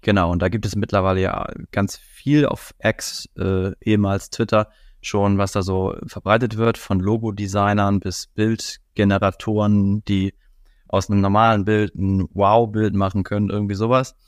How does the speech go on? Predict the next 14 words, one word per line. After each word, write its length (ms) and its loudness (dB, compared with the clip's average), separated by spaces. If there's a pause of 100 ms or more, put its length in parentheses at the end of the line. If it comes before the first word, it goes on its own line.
(360)
Und 320 0
ich 160 -4
hab 160 -2
halt, 400 0 (100)
ähm, 480 -2
mir 200 0
überlegt, 680 -2 (260)
das 200 -8
für 120 -4
meine 320 2
Arbeit 220 2
auch 160 -4
zu 140 -8
nutzen, 400 -4